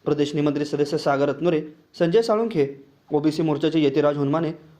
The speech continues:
व प्रदेश पदाधिकारी यांनी शहरातील विविध भागात मंदिर स्वच्छता अभियान व एक दिवा प्रभू श्रीरामासाठी या अभियानाचे आयोजन केले असून या अभियानाचा शुभारंभ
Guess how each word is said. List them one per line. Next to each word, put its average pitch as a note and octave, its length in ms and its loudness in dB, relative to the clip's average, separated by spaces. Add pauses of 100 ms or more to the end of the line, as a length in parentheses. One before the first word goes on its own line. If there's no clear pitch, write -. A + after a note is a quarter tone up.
व F#3+ 80 0
प्रदेश G#3 280 2
पदाधिकारी A3 440 2
यांनी F#3+ 220 2
शहरातील D3 360 0
विविध C#3+ 300 -2
भागात E3 260 0 (440)
मंदिर F#3 240 2
स्वच्छता A#3 360 -2
अभियान F#3 280 2
व D3 120 2
एक D3+ 160 2
दिवा D3+ 180 0
प्रभू D3 240 -2
श्रीरामासाठी D3 680 -2 (380)
या G#3 100 2
अभियानाचे G3+ 400 0
आयोजन D#3 260 0
केले E3 180 0
असून D3+ 240 -2 (340)
या D3+ 160 0
अभियानाचा D3 420 -2
शुभारंभ D#3 400 0